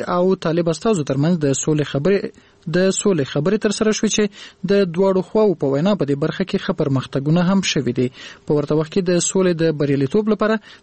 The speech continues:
د سیمه ییز اجماع پیاوړتیا او له افغان حکومت سره د سولې خبرو ته د طالبانو چمتو کول یو حتمي امر بلل کیږي چې افغان حکومت او د سولې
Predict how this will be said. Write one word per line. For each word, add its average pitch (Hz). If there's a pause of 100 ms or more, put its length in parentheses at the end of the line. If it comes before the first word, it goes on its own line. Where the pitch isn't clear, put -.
(120)
د 226
سیمه 202
ییز 185
اجماع 170 (160)
پیاوړتیا 139
او 202
له 151
افغان 170
حکومت 220
سره 131
د 139
سولې 147
خبرو 202
ته 196 (400)
د 202
طالبانو 185
چمتو 170
کول 180
یو 139
حتمي 170 (140)
امر 226
بلل 208
کیږي 202
چې 214 (440)
افغان 208
حکومت 208
او 135
د 139
سولې 208